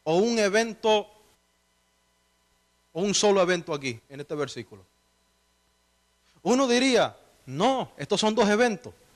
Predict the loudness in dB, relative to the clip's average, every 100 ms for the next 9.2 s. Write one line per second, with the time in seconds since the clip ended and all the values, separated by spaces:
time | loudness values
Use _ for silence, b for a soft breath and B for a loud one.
0 | _ b b b 2 2 2 0 0 0
1 | 0 0 -2 -2 -4 0 0 0 -6 _
2 | 0 4 6 6 6 6 4 4 4 2
3 | 0 -2 0 2 4 2 4 4 4 2
4 | 0 0 -6 b b b _ _ _ _
5 | _ _ _ _ 0 0 2 2 4 4
6 | 4 2 2 0 0 2 0 0 -2 -6
7 | 0 0 0 -4 -6 -8 -12 -18 _ _
8 | _ _ _ -2 0 0 2 0 0 -6
9 | -18 -20